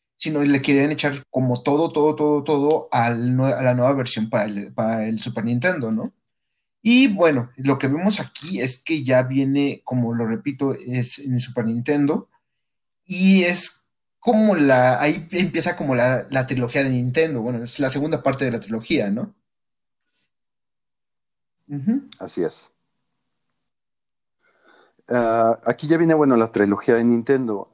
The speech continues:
Speaker 2: eh, de Super Nintendo. La trilogía en Super Nintendo, que es ya con Final Fantasy cuatro, que, repito, de hecho está interesante porque, am, Final Fantasy cuatro, pues, es usualmente confundido,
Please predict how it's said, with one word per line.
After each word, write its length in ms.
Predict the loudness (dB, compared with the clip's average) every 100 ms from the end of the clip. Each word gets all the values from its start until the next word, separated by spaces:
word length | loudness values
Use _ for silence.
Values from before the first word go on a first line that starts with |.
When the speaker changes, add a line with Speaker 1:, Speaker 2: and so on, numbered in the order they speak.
| -6
Speaker 2:
eh, 100 | 0
de 140 | 0
Super 300 | -2 -6 -6
Nintendo. 360 | -6 -2 0 2
La 120 | 2
trilogía 440 | 2 -2 0 0
en 200 | -2 -4
Super 300 | -10 -6 -4
Nintendo, 560 | -2 -2 -2 -2 -6 -8
que 120 | -14
es 380 | -12 -12 -12 -16 -18
ya 280 | -4 -2 -2
con 400 | -8 -8 -8 -10
Final 300 | -6 -6 -6
Fantasy 480 | -6 -8 -10 -20 -18
cuatro, 480 | -4 -4 -4 -8 -14 _ _ _ _ _ _ -10
que, 440 | -4 -2 -2 -4 -8 -8
repito, 500 | -8 -6 -6 -4 -6 -12
de 160 | -8 -8
hecho 160 | -6
está 300 | -8 -6 -6
interesante 540 | -6 -8 -8 -8 -8 -10
porque, 840 | -12 -16 -8 -6 -6 -8 -10 -14 _
am, 840 | -12 -10 -10 -10 -8 -8 -8 -8 -12 _ _ _ _ _ _ _ -20 -4
Final 280 | 0 2 2
Fantasy 380 | 0 -2 -6
cuatro, 360 | -2 -4 -4 -8
pues, 720 | -8 -8 -10 -18 -20 -20 -20 -20 -16
es 600 | -10 -2 -2 -4 -10 -12 -10
usualmente 560 | -8 -2 0 0 -4
confundido, 720 | -6 -8 -6 -4 -2 -4 -6